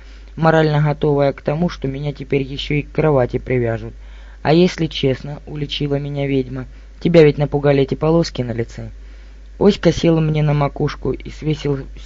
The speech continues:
свесившись, начал пристально изучать мое лицо, упираясь в нос крыльями. «Нет, не ври», она сонно зевнула, «я ложь чувствую».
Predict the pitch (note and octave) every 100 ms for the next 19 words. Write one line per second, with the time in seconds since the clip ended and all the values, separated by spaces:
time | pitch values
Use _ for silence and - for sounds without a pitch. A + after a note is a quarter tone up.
0 | - - E3 E3+ D3+ - C#3 - - -
1 | - - D#3 D#3+ D3+ C#3+ D#3 - D3 C#3
2 | C3+ - A#2+ C3 D3 C3+ C3+ C3+ C3+ C3+
3 | - C3 A#2+ C3 B2+ B2 - B2+ A#2+ -
4 | C3+ A#2+ A2 A2 A2 - - - - -
5 | - - - - - D3+ C#3 C3 - -
6 | - E3+ F#3 G3 B2+ - - C#3 C#3 -
7 | C#3 C3 B2+ C3 B2+ A#2+ B2+ D#3+ D#3+ D3
8 | - - A#2 - A2+